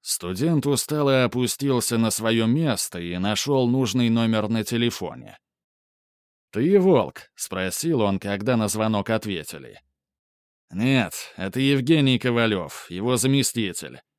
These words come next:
донесся голос Коваля, как издалека. Он не узнал студента. «Что хотели? Я передам Максиму». «Короче, Коваль».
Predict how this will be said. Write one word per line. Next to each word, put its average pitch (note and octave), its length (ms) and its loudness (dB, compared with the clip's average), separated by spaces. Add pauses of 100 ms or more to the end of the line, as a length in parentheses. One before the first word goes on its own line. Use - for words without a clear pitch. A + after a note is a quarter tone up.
(300)
донесся G#2 580 -2
голос G2+ 400 -2
Коваля, G2 600 0
как G#2+ 240 -2
издалека. G#2 720 -4 (460)
Он A#2 240 2
не C3 100 4
узнал B2 420 2
студента. F#2 720 -6 (840)
«Что - 300 -4
хотели? C#3 640 0 (120)
Я A#2 340 2
передам C#3 440 2
Максиму». G2 640 -4 (1040)
«Короче, G#2+ 680 -2
Коваль». A2+ 640 -2